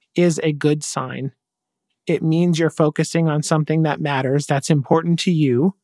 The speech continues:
It could be helpful to reframe that feeling as a positive indicator that you're growing. You're entering a space that causes you to be uncomfortable and grow. Doing that over time, making progress over time always has good results.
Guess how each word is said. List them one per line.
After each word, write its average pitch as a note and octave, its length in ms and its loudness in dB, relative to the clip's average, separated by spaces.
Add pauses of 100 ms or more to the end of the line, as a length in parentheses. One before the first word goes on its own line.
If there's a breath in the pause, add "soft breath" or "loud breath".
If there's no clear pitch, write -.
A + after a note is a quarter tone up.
(600)
It D#3+ 140 -4
could F#3 180 0
be F3 100 2
helpful F3 380 2
to D#3+ 160 -2
reframe E3+ 480 2
that D#3 160 0
feeling D#3 360 -2
as D3+ 100 -2
a D3 80 0
positive E3 500 2
indicator D#3 460 0
that D3 160 -2
you're C3 140 -4
growing. C3+ 460 -4 (220)
You're D3+ 200 2
entering E3 360 2
a C#3+ 60 -2
space - 400 -4
that C3 220 -4 (400)
causes E3+ 520 0
you D#3+ 160 0
to C#3+ 520 -4 (540)
be D#3+ 140 4
uncomfortable D3+ 600 0
and C3+ 160 -4
grow. G3 320 2 (560)
Doing D#3 220 2
that D3 140 -2
over C#3 200 -2
time, D3+ 420 0 (720)
making E3 280 2
progress D3+ 360 0
over C3+ 160 0
time C#3 220 -4
always C3+ 200 -4
has C3 160 -4
good C#3 180 -4
results. C#3+ 500 -4